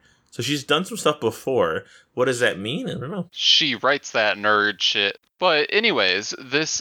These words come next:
Speaker 2: little excerpt that we got is a little bit of insight into an interaction that involved Anduin back in Stormwind with his advisors Turalyon and Genn.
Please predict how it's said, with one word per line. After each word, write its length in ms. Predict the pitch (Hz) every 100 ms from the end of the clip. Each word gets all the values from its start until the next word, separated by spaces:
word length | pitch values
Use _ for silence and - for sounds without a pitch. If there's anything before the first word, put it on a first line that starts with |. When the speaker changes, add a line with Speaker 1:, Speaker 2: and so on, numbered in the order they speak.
| -
Speaker 2:
little 340 | - 143 156 160
excerpt 440 | 139 - - 123 -
that 140 | 120
we 120 | 123
got 460 | 120 123 135 101 98 - _
is 600 | 131 113 110 107 104 - - _ -
a 80 | 131
little 300 | 143 165 156
bit 200 | 151 139
of 160 | 127 -
insight 560 | 143 139 - 120 107 -
into 880 | 117 113 107 - 120 110 104 98 95 - -
an 80 |
interaction 880 | 131 135 131 123 - - 120 107 107
that 180 | 107 101 113
involved 640 | 107 110 107 104 101 - - - _ _
Anduin 600 | 135 143 170 190 190 196 240 _ -
back 180 | 120 165
in 60 |
Stormwind 580 | 160 117 101 95 95 107 -
with 460 | 107 110 104 - -
his 180 | - 131
advisors 920 | 117 117 120 139 131 127 107 107 107 - -
Turalyon 720 | 139 123 143 180 202 208 190 _ -
and 460 | 143 135 135 131 - - 131
Genn. 280 | 98 69